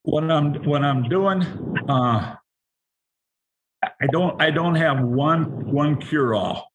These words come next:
okay? Um, ahead of corn, I've done, uh, if I have the time, I've done some crimson clover and some rye. Um,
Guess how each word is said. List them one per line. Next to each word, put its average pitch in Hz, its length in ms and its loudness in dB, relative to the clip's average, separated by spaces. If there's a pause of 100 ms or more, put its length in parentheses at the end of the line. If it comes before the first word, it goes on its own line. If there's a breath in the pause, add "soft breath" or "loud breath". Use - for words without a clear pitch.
okay? 131 640 0 (520)
Um, 117 560 0
ahead 139 320 2
of 131 160 -4
corn, 151 440 0
I've 123 320 0
done, 123 540 0
uh, 107 120 -4 (100)
if 127 420 0
I 110 140 2
have 135 340 2
the 143 80 0
time, 139 420 0
I've 110 200 0
done 131 200 2
some 120 240 0
crimson 147 480 2
clover 143 560 2
and 120 260 0
some 113 260 0
rye. 131 520 2 (560 loud breath)
Um, 117 600 0